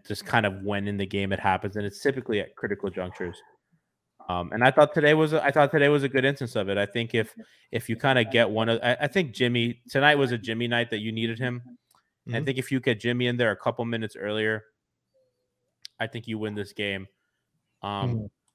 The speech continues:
Speaker 1: pretty, pretty com-, maybe, maybe, like, by five points or something. Um, Jimmy and Bam together, plus nine per hundred possessions,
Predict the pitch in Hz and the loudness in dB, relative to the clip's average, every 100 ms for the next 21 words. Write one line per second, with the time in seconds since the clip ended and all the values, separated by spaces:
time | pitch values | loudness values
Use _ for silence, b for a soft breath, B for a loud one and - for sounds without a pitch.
0 | - 135 120 113 113 131 110 - 113 113 | -4 -2 0 -2 -4 -4 -4 -4 -4 -4
1 | 110 - 113 110 104 98 98 92 101 95 | -6 -4 -2 0 -2 -2 -4 -2 -4 -4
2 | 98 92 92 - 95 - 92 95 _ b | -6 -10 -12 -14 -16 -12 -14 -14 _ b
3 | b - _ _ _ 104 98 95 90 87 | b -20 _ _ _ -4 -2 -2 -6 -12
4 | _ _ 98 107 117 117 120 117 120 113 | _ _ -8 -4 -2 2 2 0 -2 2
5 | 120 139 160 - _ _ _ _ - 92 | 2 2 -2 -10 _ _ _ _ -12 -8
6 | 107 - 110 123 120 123 120 127 127 131 | -8 -6 -4 -4 -4 -4 -4 -4 -6 -4
7 | 123 180 - 92 | -2 -2 -4 -14